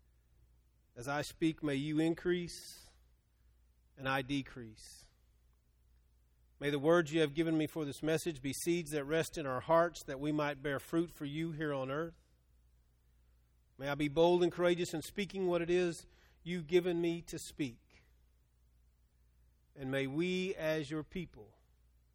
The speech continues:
have ears that hear. This is our prayer in the name of Jesus the Christ. Amen. Photobombed.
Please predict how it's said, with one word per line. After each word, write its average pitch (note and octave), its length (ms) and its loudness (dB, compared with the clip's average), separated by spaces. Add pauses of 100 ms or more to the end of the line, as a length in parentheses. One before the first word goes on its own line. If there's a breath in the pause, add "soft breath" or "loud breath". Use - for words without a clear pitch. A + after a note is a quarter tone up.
(600)
have B2+ 260 -8
ears C#3+ 400 -2
that C3 180 -12
hear. A#2 440 -8 (1200)
This - 180 -14
is C3 120 -10
our C3+ 120 -4
prayer C#3+ 340 -2
in C#3 100 -6
the C3+ 60 -8
name C#3+ 580 -6
of B2+ 220 -14
Jesus C#3+ 580 -12
the - 80 -18
Christ. A#2 580 -14 (880)
Amen. A#2+ 480 -10 (2750)
Photobombed. E3+ 760 10